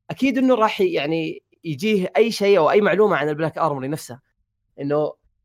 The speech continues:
يعني الأسلحة هذه مستحيل إنه ما قد سمع عنها، أكيد إنه قد سمع عنها لأنه هذا تخصصه، هو أصلًا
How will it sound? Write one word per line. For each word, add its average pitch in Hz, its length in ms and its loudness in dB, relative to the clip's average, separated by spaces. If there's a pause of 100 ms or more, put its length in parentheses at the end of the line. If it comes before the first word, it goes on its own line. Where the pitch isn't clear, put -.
يعني 135 640 -6
الأسلحة 196 560 0
هذه 208 320 -2
مستحيل 196 360 2
إنه 196 140 2
ما 185 80 4
قد 175 160 0
سمع 160 200 -2
عنها، 139 340 -4
أكيد 233 200 -6
إنه 233 80 4
قد 214 120 0
سمع 185 200 -4
عنها 190 240 -2
لأنه 190 280 0
هذا 220 60 4
تخصصه، - 500 -8
هو 180 200 -4
أصلًا 220 460 -2